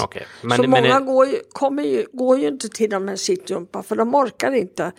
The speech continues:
Speaker 2: För musiken fungerar inte med det, rörelserna de ska göra och så
Speaker 1: Mhm.
Speaker 2: vidare.
Speaker 1: Mhm. Annars då, om man ser på lite mer så här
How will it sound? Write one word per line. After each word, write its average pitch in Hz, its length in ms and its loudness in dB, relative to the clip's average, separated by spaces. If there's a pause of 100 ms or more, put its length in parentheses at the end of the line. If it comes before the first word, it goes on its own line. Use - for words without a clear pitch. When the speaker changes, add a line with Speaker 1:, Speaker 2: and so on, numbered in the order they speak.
(360)
Speaker 2:
För - 120 -2
musiken 254 680 0
fungerar 233 680 2
inte 220 280 0
med 208 220 -2
det, 202 280 2
rörelserna 196 720 -2
de 190 240 -6
ska 185 220 -4
göra 190 440 -2
och 196 80 -4
så - 140 -4
Speaker 1:
Mhm. - 140 -8
Speaker 2:
vidare. - 480 -14
Speaker 1:
Mhm. 98 360 -4 (1040)
Annars 131 280 2
då, 101 80 2
om 98 60 2
man 98 140 2
ser 104 140 2
på 98 440 4
lite 104 220 -2
mer 95 120 0
så - 120 -6
här 95 60 0